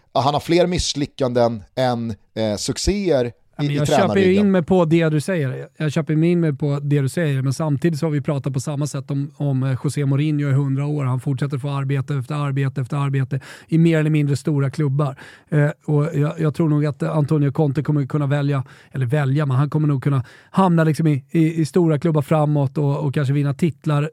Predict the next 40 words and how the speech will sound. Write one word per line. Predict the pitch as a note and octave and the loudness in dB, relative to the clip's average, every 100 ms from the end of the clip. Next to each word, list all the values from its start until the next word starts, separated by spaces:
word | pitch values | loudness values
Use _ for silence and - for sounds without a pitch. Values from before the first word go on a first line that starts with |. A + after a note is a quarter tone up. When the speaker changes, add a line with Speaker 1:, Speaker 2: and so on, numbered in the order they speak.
| - | -2
Speaker 2:
eh, | C3+ C3+ C3+ C3+ D3 | 0 0 0 -2 -4
alldeles | D3 D3 C#3 | -4 -2 0
oavsett. | D#3+ D3+ C3+ C3+ B2 | 0 -2 -2 -4 -2
Men | D#3+ F3 D#3+ C3+ - - - - _ _ | 0 0 0 -4 -10 -20 -20 -20 _ _
med, | F3+ F3+ F#3+ F#3 - | 2 4 4 2 0
med, | F3 F3+ F3+ E3 D#3+ D3+ | 0 2 4 2 2 2
eh, | D#3+ D3+ D3 D3 B2+ - | 2 4 2 0 -2 -4
eh, | D#3 D3+ E3 C3 G3+ C3+ | -6 -4 -4 -6 -2 -2
alltså | D#3 D3+ | 0 0
vetskapen | E3 F3 D#3 - G3+ A3+ - G3 | 2 2 -2 -2 2 2 2 0
om, | C#3+ | 2
eller | C#3 C#3 | 0 0
det, | E3 E3+ | -2 0
det | D3+ | 0
har | F3+ | -2
ju | |
klubbarna | - F3 D3+ D#3+ | 0 -2 0 -2
nu | D3 D3+ D3+ - | -2 -2 -4 -4
vetskap | D#3+ D3 - A3 - | -2 -2 -4 -4 -4
om, | C#3+ | -4
att | C3+ C#3+ | -6 -4
det | D3 D#3+ - - - - - | -4 -4 -6 -18 -20 -14 0
kan | G3+ A#3 | 2 4
vara | G#3 G#3 | 2 2
problematiskt | F3+ E3+ E3+ D#3+ C#3 D3 - F3+ - | 0 0 2 2 0 -4 -6 -12 -4
att | D#3+ C3+ | -2 -2
få | - D#3+ | 0 0
in | C3+ B2+ | 2 0
honom. | B2+ D3+ | -4 -6
Och, | D#3 D#3+ | -6 -6
och, | D#3+ C#3+ D3 | -4 -4 -2
alltså, | B2 C#3 | -4 -2
han | C#3+ | -2
ställer | - F#3 G3 G#3+ | -2 0 0 2
ju | F#3 | 0
otroliga | F3+ - - G#3 B3 F#3 E3+ C#3+ | 0 -8 -2 0 2 2 0 0
krav | F3+ G3 D3 | -2 -2 0
på | C3+ | -2
sin | C3+ | 0
omgivning. | D3 C#3 C#3 F#3+ D#3+ C3 D3 | 2 4 4 2 2 -2 -8